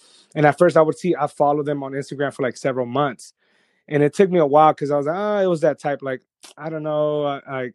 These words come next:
I'm kinda nervous, and is it, like, a Instagram thing only?" and stuff like that.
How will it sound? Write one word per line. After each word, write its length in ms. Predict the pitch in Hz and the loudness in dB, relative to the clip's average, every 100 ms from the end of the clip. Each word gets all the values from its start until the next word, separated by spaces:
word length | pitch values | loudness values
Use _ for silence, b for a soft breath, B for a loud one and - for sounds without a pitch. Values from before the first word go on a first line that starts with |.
| _ | _
I'm 120 | 127 127 | -18 -8
kinda 200 | 139 127 | -6 2
nervous, 760 | 147 151 147 147 147 147 - | 4 6 6 6 6 2 -2
and 160 | 131 117 _ _ _ | -10 -10 _ _ _
is 160 | 147 135 | -2 2
it, 60 | |
like, 200 | 143 131 135 | 2 0 -4
a 100 | 123 | -4
Instagram 540 | 147 147 156 147 143 - | -6 -4 -4 -2 -2 -2
thing 240 | 147 135 | -4 -4
only?" 720 | 143 160 165 160 156 156 151 143 | -2 0 2 4 4 4 2 -2
and 140 | 123 | -10
stuff 260 | - 143 139 | -4 -4 -2
like 180 | 127 151 | -4 2
that. 300 | 175 165 | 2 2